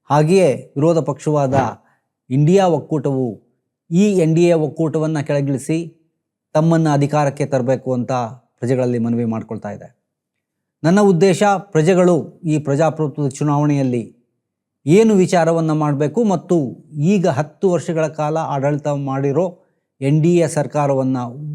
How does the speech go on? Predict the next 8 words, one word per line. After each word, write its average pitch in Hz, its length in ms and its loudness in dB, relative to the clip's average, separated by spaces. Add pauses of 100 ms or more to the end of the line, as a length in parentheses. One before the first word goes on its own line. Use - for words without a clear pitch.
(140)
ಉಳಿಸ್ಬೇಕೋ, 190 840 0
ಉರುಳಿಸ್ಬೇಕೋ 147 640 0
ಅನ್ನೋದ್ರ 127 340 -4
ಬಗ್ಗೆ 143 520 -2 (580)
ಚಿಂತೆ 226 280 2
ಮಾಡಿ 175 540 0 (460)
ಓಟನ್ನ 156 440 2
ಹಾಕ್ಬೇಕು 131 680 -4